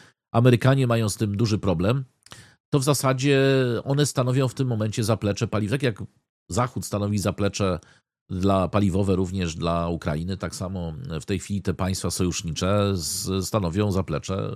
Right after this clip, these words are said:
paliwowe dla Rosji. I kryzys, który miał, i, no to oczywiście to nie twier-, ja nie twierdzę, że te ataki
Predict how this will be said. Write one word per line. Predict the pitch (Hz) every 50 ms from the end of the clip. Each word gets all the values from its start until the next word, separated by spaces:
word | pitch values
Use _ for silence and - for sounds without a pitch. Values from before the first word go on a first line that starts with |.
| - 113 -
paliwowe | - - 95 80 87 87 90 98
dla | 101 104
Rosji. | 107 113 101 - - - - - _ _ _ _ _ _ _ _ _ _ _ _ _ _ _ _ _ _ _ _ _ - 127
I | 117
kryzys, | - 139 151 156 156 - -
który | - 147 139 135
miał, | 123 123 131 127 131 131 - - 123
i, | 131 123 - -
no | 101 120 120
to | 107 135
oczywiście | 131 - - 135 - 151
to | 135 143
nie | 131 139 123
twier-, | - - 147 131 107
ja | 123 131 127
nie | 127 117
twierdzę, | - 147 131 123 139 123
że | 117 113
te | - 131 117 117 113 113 110 95
ataki | 101 - 135 123 - - 131 120